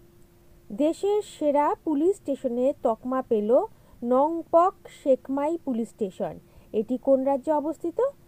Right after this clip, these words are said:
এই প্রশ্নের সঠিক উত্তর হয়ে যাবে অপশন সি, এটি মণিপুরে অবস্থিত, অপশন সি। এই পুলিশ স্টেশনটি দেশের মধ্যে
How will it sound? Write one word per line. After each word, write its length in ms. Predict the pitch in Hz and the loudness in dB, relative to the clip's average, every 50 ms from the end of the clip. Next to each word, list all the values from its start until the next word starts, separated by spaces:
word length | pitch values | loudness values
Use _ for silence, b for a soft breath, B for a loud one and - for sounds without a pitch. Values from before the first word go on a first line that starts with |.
| b b b | b b b
এই 100 | - 220 | -8 -6
প্রশ্নের 480 | 214 - 240 254 - - - 277 269 262 - | -6 -4 -6 -6 -6 -4 -4 -4 -4 -4 -4
সঠিক 320 | - 262 254 - 311 - 359 | -4 -4 -4 -4 -6 -8 -8
উত্তর 280 | 339 - - 339 311 | -8 -6 -4 -4 -4
হয়ে 160 | 254 240 208 | -2 -2 -2
যাবে 320 | 202 226 226 220 262 320 359 - b b b b b | -2 -2 0 2 2 0 0 -2 b b b b b
অপশন 440 | - 214 220 - - - 330 427 508 - - - - - - - - | -4 -4 -4 -4 -6 -6 -4 -4 -6 -10 -14 -20 -20 -20 -20 -12 -6
সি, 220 | - 294 220 175 170 - - | -4 -4 -4 -4 -8 -14 -14
এটি 260 | - - 214 - 339 | -12 -10 -6 -4 -2
মণিপুরে 520 | 415 370 254 208 214 220 214 247 269 262 294 | -2 -2 -2 -2 -4 -4 -2 -2 0 2 2
অবস্থিত, 560 | 240 190 180 185 - - - 160 - - - 185 - - - | 0 0 -4 -8 -12 -12 -18 -18 -16 -16 -18 -18 -16 -12 -8
অপশন 420 | 202 233 220 - - 302 302 277 | -8 -8 -8 -8 -10 -8 -8 -8
সি। 280 | 247 - - 214 160 160 - b b b b b b | -10 -10 -10 -12 -12 -12 -16 b b b b b b
এই 140 | - 214 247 | -4 -4 -4
পুলিশ 300 | 220 - 247 247 269 269 | -4 -4 -6 -4 -4 -6
স্টেশনটি 540 | - - 262 - - 294 285 - 370 427 494 - b b b b b 180 | -6 -10 -12 -10 -10 -10 -8 -4 -2 -2 -2 -2 b b b b b -2
দেশের 380 | 220 233 240 - - 330 302 294 | 0 0 0 0 -4 -6 -4 -4
মধ্যে 400 | 254 220 208 196 - 285 320 | -4 -6 -6 -4 -4 -4 -4